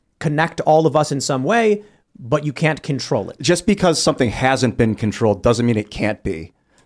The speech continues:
Speaker 2: That's an important differential.
Speaker 1: You know, you know what I think? Or I should say, you know what I hypothesize sometimes?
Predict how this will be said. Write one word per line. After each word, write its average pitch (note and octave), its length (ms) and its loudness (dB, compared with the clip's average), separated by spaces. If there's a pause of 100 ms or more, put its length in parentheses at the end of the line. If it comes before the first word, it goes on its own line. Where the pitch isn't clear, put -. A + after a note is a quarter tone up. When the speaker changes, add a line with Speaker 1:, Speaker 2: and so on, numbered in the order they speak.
(120)
Speaker 2:
That's A#2+ 260 0
an A#2+ 60 0
important G2+ 420 0
differential. F2+ 640 -10
Speaker 1:
You G#3+ 120 4
know, C#4 80 4
you A#3 100 2
know B3+ 60 4
what D#3+ 80 4
I D3+ 120 4
think? F3 380 -4 (800)
Or C#3 60 2
I C#3+ 40 2
should C#3 140 -4
say, C#3+ 160 2
you C#3+ 80 2
know D#3 80 2
what C3+ 140 2
I B2 60 -2
hypothesize A#2+ 520 -2
sometimes? B2+ 560 -10